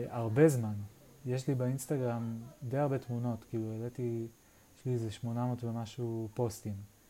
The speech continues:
אה, התחלתי באלפיים ושלוש עשרה כשהייתי באפריקה, לא, התחלתי קצת לפני, אבל כשהייתי באפריקה ממש נדלקתי על צילום, ו-, ואז שיתפתי הרבה באינסטגרם, ואז באמת הייתי מעלה תמונות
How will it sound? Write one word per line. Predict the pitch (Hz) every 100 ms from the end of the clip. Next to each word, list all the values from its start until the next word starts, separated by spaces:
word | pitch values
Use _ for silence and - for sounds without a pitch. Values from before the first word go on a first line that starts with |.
| - - - -
אה, | 117 110
התחלתי | 104 127 123 127
באלפיים | 117 110 107 123 117
ושלוש | 107 - 139
עשרה | - 165 160
כשהייתי | - 117 110
באפריקה, | 113 113 131 156 143 165 170 170 - - - - - -
לא, | 139 123 110
התחלתי | - 135 147
קצת | - 117
לפני, | 110 - 117 104 - - - - - -
אבל | 113 117
כשהייתי | - 143 147
באפריקה | 139 139 - 127 123
ממש | 117 117 117
נדלקתי | 120 107 117 123 - 151
על | 143 110
צילום, | - 120 117 147 175 190 - - - - - - - -
ו-, | 117 107 113 113 110 110 110 107
ואז | 117 123
שיתפתי | 120 123 123 117 120
הרבה | 110 117
באינסטגרם, | 113 110 110 120 117 - 127 139 165 185 - - - - - - - -
ואז | 123 170
באמת | 160 160 160
הייתי | 151 156
מעלה | 139 143
תמונות | - 127 123 123 104 - -